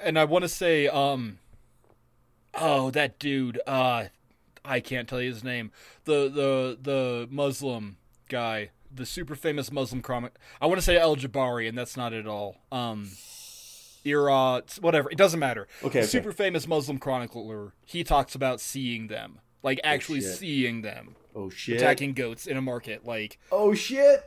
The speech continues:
Speaker 1: this
Speaker 2: Okay,
Speaker 1: shit has been
Speaker 2: yeah.
Speaker 1: here. This shit is here. This shit will be here. Uh, we're gonna be here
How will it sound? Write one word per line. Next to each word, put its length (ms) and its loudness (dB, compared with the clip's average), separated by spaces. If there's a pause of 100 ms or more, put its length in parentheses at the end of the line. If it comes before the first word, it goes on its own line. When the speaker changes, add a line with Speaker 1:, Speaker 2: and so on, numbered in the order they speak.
Speaker 1:
this 120 2
Speaker 2:
Okay, 80 6
Speaker 1:
shit 140 8
has 100 -2
been 300 4
Speaker 2:
yeah. 60 0
Speaker 1:
here. 320 2 (220)
This 140 2
shit 320 4
is 300 0
here. 400 0 (120)
This 160 -4
shit 300 0
will 220 -2 (220)
be 260 -4
here. 480 -2 (560)
Uh, 200 4
we're 200 4
gonna 180 4
be 240 -2
here 340 -2